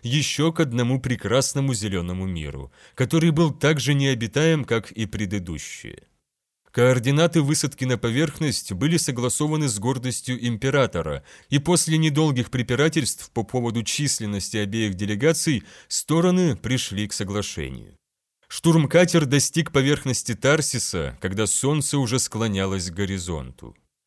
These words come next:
Астартес приземлились на вершине пологого холма у края обширного леса, возле развалин, которые можно было принять за остатки жилого здания. Едва рассеялись поднятые кораблём облака пыли,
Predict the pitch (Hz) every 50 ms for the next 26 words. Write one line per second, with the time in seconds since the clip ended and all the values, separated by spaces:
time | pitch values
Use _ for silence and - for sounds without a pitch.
0 | _ _ _ _ _ - - 101 104 - - - - 139 151 156 151 147 139 120
1 | - - - 131 120 104 131 135 127 139 170 160 160 135 - 143 139 127 135 123
2 | - - - 160 156 147 135 - 127 131 139 131 127 131 123 120 - - 127 127
3 | 139 151 156 151 113 - - - - - - - 127 107 - 127 131 156 160 165
4 | 165 - 120 127 - - - 139 117 120 131 131 131 139 135 127 107 85 73 -
5 | - - 67 64 62 - - 80 82 113 143 127 139 147 147 147 156 143 117 135
6 | 151 165 170 160 135 110 92 - - - - - - 123 - - 131 135 131 127
7 | 127 143 156 127 135 151 131 135 143 135 131 - - 113 113 110 123 143 139 110
8 | 104 117 - - 101 95 - - - 110 120 113 - - 135 113 107 113 95 87
9 | 85 80 87 92 82 90 87 92 80 69 64 62 53 - - _ _ _ _ _
10 | _ _ _ _ _ _ - 117 120 147 147 123 139 151 170 165 160 147 - -
11 | - 165 170 170 160 156 143 139 - - - - 139 123 135 147 147 147 - 143
12 | 135 - - 127 135 131 127 135 143 139 135 123 127 123 123 - - 131 113 -
13 | - 139 170 180 165 160 123 -